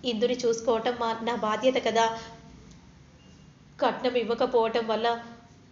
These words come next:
అత్తయ్య, మావయ్యలు నన్ను ఎంత టార్చర్ చేస్తున్నారో మీకు అర్థమవుతుందా? నా వల్ల ఆయన కూడా రిస్క్లో పడుతున్నారమ్మా.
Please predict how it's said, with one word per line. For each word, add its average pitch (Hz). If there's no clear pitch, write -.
అత్తయ్య, 240
మావయ్యలు 240
నన్ను 247
ఎంత 240
టార్చర్ 277
చేస్తున్నారో 247
మీకు 233
అర్థమవుతుందా? 233
నా 233
వల్ల 226
ఆయన 247
కూడా 262
రిస్క్లో 262
పడుతున్నారమ్మా. 233